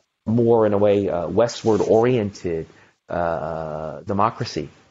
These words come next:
versus the model that, uh, China and North Korea itself now present to the world.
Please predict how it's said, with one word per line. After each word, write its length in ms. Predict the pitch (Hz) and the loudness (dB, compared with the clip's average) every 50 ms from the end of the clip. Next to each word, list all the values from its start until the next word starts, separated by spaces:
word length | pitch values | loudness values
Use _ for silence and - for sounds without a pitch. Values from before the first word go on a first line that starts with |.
| _ _ _ _ _ _ _ _ _ | _ _ _ _ _ _ _ _ _
versus 600 | - 101 95 123 120 113 - - - 104 101 95 | -8 -2 0 0 0 0 -2 -2 0 0 0 0
the 100 | 95 95 | -2 -2
model 1000 | 92 95 92 98 101 101 101 101 95 90 90 90 82 78 80 76 67 76 82 82 - | -2 0 0 2 2 2 4 4 4 4 2 2 2 0 -2 -2 -4 -6 -8 -4 -2
that, 320 | 92 87 85 - - - | -2 0 0 -2 -4 -4
uh, 160 | - - - | -4 -4 -4
China 420 | - - - - 110 110 110 107 101 | -4 -6 -4 -2 0 0 2 2 2
and 240 | 98 - 95 95 98 | 2 0 0 0 2
North 240 | 101 104 101 - | 2 0 0 0
Korea 260 | - - 104 98 98 95 | 0 2 4 4 4 4
itself 440 | 85 - - - 107 101 95 - - - _ _ _ _ _ - | 2 0 0 0 0 0 0 -2 -8 -20 _ _ _ _ _ -4
now 180 | 98 104 98 | -2 0 0
present 440 | 98 - 107 95 87 101 92 87 - | 0 0 -2 -2 0 -2 -4 -4 -6
to 60 | - - | -6 -4
the 100 | 98 87 | -2 0
world. 360 | 85 85 80 76 82 - | 0 0 -2 -2 -6 -10